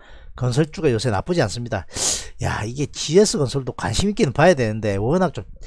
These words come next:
단기 박스권으로 접근하면 나쁘진 않아 보입니다. 이것은 전략을 좀 세워, 세워봐야 될 필요가 있겠어요.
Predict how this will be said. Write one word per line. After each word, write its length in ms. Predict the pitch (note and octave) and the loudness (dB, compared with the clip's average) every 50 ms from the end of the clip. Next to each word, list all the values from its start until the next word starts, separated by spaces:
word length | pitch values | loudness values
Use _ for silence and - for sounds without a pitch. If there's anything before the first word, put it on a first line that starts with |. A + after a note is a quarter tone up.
| - - - - - - - | -18 -18 -20 -20 -6 0 2
단기 320 | - - B2 B2+ C3+ F3 | 2 2 4 2 2 2
박스권으로 840 | - - G3+ G#3+ - - - - - F3+ F3 E3+ E3+ - F3+ F3 E3+ | 4 4 4 4 2 0 -6 0 2 2 2 2 0 -2 0 0 0
접근하면 540 | - - - - F3+ F3 E3+ D#3+ C#3+ A#2 G#2+ | 0 -2 -2 2 4 4 4 4 2 0 2
나쁘진 440 | G2 F#2 G#2+ - G#3 G#3 F#3+ F#3+ | 2 2 2 2 0 -4 -2 -2
않아 180 | E3+ E3 F3 D3+ | 0 2 2 2
보입니다. 600 | - B2+ A#2+ A2 G2+ F#2+ G2 F#2 F#2+ G2 G#2 A#2+ | 2 0 -2 -2 -4 -4 -4 -2 -4 -4 -6 -8
이것은 400 | - D#3 E3 F#3+ D3+ C#3+ D3 A#2+ | -8 -4 -2 -2 0 0 -2 -2
전략을 360 | - - A2 A#2 C3 C#3+ D3+ C#3+ | -2 0 2 4 4 4 4 2
좀 120 | - G#2+ | 0 -4
세워, 360 | - - G3+ G#3 G3 E3 C3 | -4 0 2 2 2 2 0
세워봐야 420 | A#2+ - G3+ G#3 E3+ C#3+ F3+ E3+ C#3 | 0 2 4 4 6 6 4 4 4
될 140 | B2+ A#2 | 2 0
필요가 280 | - - - G3 F#3+ D#3+ | -2 -2 -2 0 0 0
있겠어요. 440 | G2+ - - A2 - - A2+ G2 F2+ | 0 -2 -4 -6 -6 -4 -4 -4 -4